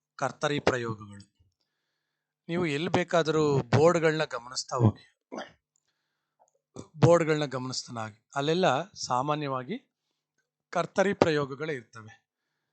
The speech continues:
ಯಾವ್ದಾದ್ರು ದಿನಪತ್ರಿಕೆನ ಓದಿ, ಅಲ್ಲೆಲ್ಲ ಕರ್ತರಿ ಪ್ರಯೋಗಗಳು ಇರ್ತವೆ. ಕರ್ಮಣಿ ಪ್ರಯೋಗ ತುಂಬ ಕಡಿಮೆ.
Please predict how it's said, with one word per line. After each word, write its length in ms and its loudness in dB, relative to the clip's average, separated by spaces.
ಯಾವ್ದಾದ್ರು 440 0
ದಿನಪತ್ರಿಕೆನ 720 -2
ಓದಿ, 340 -4
ಅಲ್ಲೆಲ್ಲ 440 -4
ಕರ್ತರಿ 460 -10
ಪ್ರಯೋಗಗಳು 500 -10
ಇರ್ತವೆ. 520 -12
ಕರ್ಮಣಿ 420 -2
ಪ್ರಯೋಗ 420 -2
ತುಂಬ 360 -2
ಕಡಿಮೆ. 720 -4